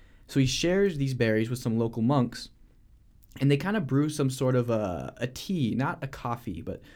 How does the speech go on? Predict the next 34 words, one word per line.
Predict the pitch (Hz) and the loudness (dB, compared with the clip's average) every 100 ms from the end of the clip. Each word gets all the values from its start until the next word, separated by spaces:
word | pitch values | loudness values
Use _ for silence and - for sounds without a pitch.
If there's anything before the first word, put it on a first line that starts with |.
| - - | -14 2
they | 143 | 2
use | 170 151 | 2 0
the | 127 | -2
fruit, | - - 127 - - - - - - - | -2 0 2 0 -10 -20 -20 -20 -20 0
and | 135 131 127 123 120 120 113 | 6 8 8 6 6 4 4
they | 127 | 4
use | 151 196 | 4 2
it | 165 | 0
to | 139 | -2
stay | - 139 | 0 2
awake | 127 135 151 - | 4 4 2 -2
during | 117 117 117 | -2 2 4
their | 110 | 2
evening | 113 113 117 113 | 2 0 2 2
prayers. | 113 147 180 101 - - - - - - - | 2 2 2 2 -2 -8 -8 -10 -14 -8 4
And | 127 131 | 6 6
this | 185 - - | 4 -2 -6
is | 139 131 | -2 -2
kind | - 127 131 | -2 2 2
of | |
the | 117 | 2
birth | 110 131 147 120 - - - - - | 0 2 4 2 -2 -12 -20 -14 -2
of | 110 101 104 98 - - _ - | 0 0 -2 -6 -10 -20 _ -10
coffee. | - 117 113 104 - - - - - _ _ | -2 0 0 -2 -4 -8 -20 -20 -20 _ _
From | - 131 | -4 2
here, | 131 151 208 | 2 2 -2
coffee | 208 143 143 | -4 -6 -4
made | 156 139 | -2 0
its | 131 113 | 0 0
way | 117 131 | 0 -2
to | 127 | -2
the | 117 | -2
Arabian | 107 113 117 | 0 2 0
Peninsula, | 117 120 131 104 | 0 -2 0 -2